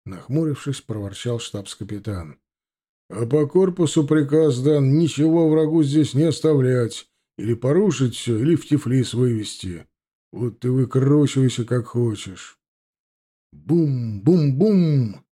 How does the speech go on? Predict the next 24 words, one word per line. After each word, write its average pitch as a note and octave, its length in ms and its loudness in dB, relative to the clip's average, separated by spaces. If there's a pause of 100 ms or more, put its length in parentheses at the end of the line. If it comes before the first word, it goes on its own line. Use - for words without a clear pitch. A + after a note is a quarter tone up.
(120)
Громыхнули C#3 760 0
дальние G#2+ 460 -4
взрывы. G2 580 -8 (320)
«На C3+ 200 0
осадной F#3+ 420 0
батарее D#3 440 0
мортиры B2+ 560 -2
уничтожают», — G2 1040 -10 (300)
кивнул F3+ 420 0
на E3 140 2
дальний D#3 320 2
курган C#3+ 540 0
у B2+ 80 -2
Еревани A#2+ 460 -2
Копорский. A2 640 -8 (260)
«Пойдёмте, B2 480 0
Павел G#2+ 220 -6
Семёныч, G#2 440 -8
к - 60 -16
шатру, C3+ 480 -4
пока B2+ 340 -4
его B2 200 0
не A#2+ 140 0
свернули. B2 760 0